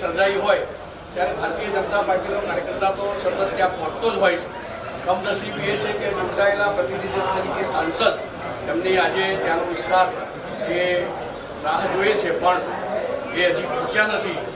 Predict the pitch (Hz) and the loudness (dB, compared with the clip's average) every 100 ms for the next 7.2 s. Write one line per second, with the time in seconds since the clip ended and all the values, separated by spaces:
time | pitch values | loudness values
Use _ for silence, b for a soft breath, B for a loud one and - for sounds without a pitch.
0 | - 175 175 175 180 180 - 180 180 180 | -2 2 2 4 2 2 0 0 0 0
1 | 180 185 - - - - - 214 208 180 | 0 0 -2 -4 -6 -6 -2 0 4 4
2 | 170 - - - - 139 135 135 - - | 4 0 -4 -6 -6 -4 -2 -2 -2 -4
3 | - 180 208 226 233 - - - 175 226 | 0 2 6 6 6 0 -6 -8 -6 -4
4 | 247 202 - 220 196 - - - - - | -2 -2 0 2 2 0 -4 -4 -4 -4
5 | - 196 - 240 240 - - - 180 185 | -2 -2 2 0 0 -6 -10 -2 2 4
6 | 208 - - - - 180 196 196 202 196 | 2 0 -2 -2 -4 2 6 6 4 4
7 | 196 | 4